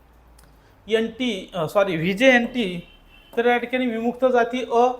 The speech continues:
या ठिकाणी सिलेक्शन झालेलं आहे एकशे सेहेचाळीस गुणावर. बघा, एकशे सेहेचाळीसचे किती लोक आहेत, भरपूर लोकांना एकशे सेहेचाळीस मार्क झालेले आहेत. ज्यांचं नशीब चांगलं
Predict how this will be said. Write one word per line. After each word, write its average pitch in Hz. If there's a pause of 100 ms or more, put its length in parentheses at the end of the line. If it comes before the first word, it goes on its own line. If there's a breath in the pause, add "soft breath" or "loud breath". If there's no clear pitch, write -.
(160)
या 226
ठिकाणी 247
सिलेक्शन 233
झालेलं 233
आहे 247
एकशे 226
सेहेचाळीस 233
गुणावर. 240 (520 loud breath)
बघा, 226 (260)
एकशे 220
सेहेचाळीसचे 254
किती 269
लोक 269
आहेत, 247 (460 soft breath)
भरपूर 220
लोकांना 302
एकशे 262
सेहेचाळीस 254
मार्क 226
झालेले 214
आहेत. 202 (500 loud breath)
ज्यांचं 196
नशीब 226
चांगलं 240